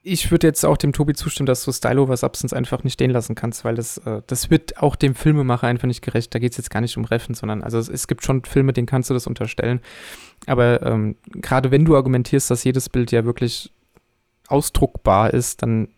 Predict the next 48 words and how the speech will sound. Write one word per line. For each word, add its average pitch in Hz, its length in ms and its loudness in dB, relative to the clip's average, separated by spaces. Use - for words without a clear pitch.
ist - 240 -2
da 123 80 2
Substanz - 500 -4
drin. - 200 -8
Das, - 280 -8
äh, 123 40 -4
also 123 340 -2
Style 131 260 2
over 131 140 2
Substance - 560 -4
impliziert 151 540 2
ja, 139 80 6
dass 127 200 0
sich 135 100 -4
da 110 140 0
einer 117 240 2
im 120 80 0
Prinzip - 420 -4
einfach, 123 200 -2
es 117 120 -6
soll 131 140 2
geil 139 240 6
aussehen, 156 320 6
aber 135 140 2
ansonsten 127 340 0
mach 120 80 0
ich - 80 -6
mir 123 60 0
nicht 120 120 0
so 127 80 -6
viel 120 160 -4
Gedanken 110 320 -2
drüber. - 300 -8
Und 131 100 -2
ich 117 100 -4
find, 139 120 0
das 135 120 -2
kannst 139 240 -2
du 131 40 -2
Reffen 123 240 2
nicht 135 140 0
unterstellen, 120 480 0
auch 117 100 0
bei 110 140 0
seinen 101 180 -4
anderen 113 240 -2
Filmen 101 300 -6
nicht. 110 220 -8